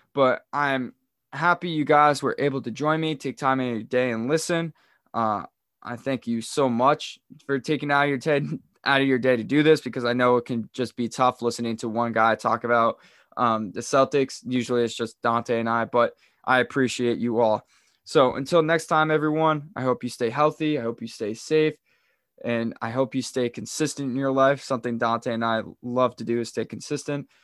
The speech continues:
Um, but until next time, everyone, peace out. Go Celtics. Thank you so much for listening to me. Hope to catch you next time.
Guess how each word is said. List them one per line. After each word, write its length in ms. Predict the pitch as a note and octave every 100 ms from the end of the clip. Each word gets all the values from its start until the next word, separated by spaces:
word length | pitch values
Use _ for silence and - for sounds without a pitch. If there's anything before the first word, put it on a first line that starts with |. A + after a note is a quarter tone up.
| _ _ _
Um, 420 | B2+ A#2+ A2+ A#2+ C3
but 220 | D3 C3 -
until 240 | C#3+ D#3+ D#3
next 240 | C#3+ C3+
time, 240 | D3+ C#3
everyone, 480 | C#3 C3 C3+ C3+ B2 - _
peace 280 | - F3+ -
out. 320 | D3+ C#3+ C3+ _ _ _ _
Go 140 | D#3 D#3
Celtics. 720 | D3 D3 C3+ C#3 C#3 - - _ _ -
Thank 180 | C#3 B2+
you 60 |
so 200 | B2 D#3
much 220 | D3 C#3+ -
for 120 | C3+
listening 380 | C3 - C3+ C3
to 60 |
me. 280 | C3 C3 B2+ _ _ _ _ -
Hope 160 | C3 B2+
to 60 |
catch 300 | - C#3 B2
you 60 | C3
next 280 | B2 A#2+ -
time. 420 | A#2+ A#2 A2+ A2